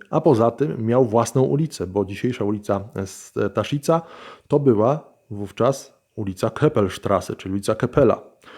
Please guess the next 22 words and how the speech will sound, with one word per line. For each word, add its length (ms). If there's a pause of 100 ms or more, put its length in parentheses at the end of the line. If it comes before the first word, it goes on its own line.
(160)
Jest 140
to 60
bardzo 300
ciekawe. 420
W 60
tej 260 (180)
pierwszej 340
kamienicy 460
widocznej 380
tutaj 200
po 100
prawej 260
stronie, 380 (360)
e, 140
do 160
dziś 380
swoją 260
siedzibę 340
ma 100
niepubliczna 540
szkoła 320 (480)
podstawowa, 680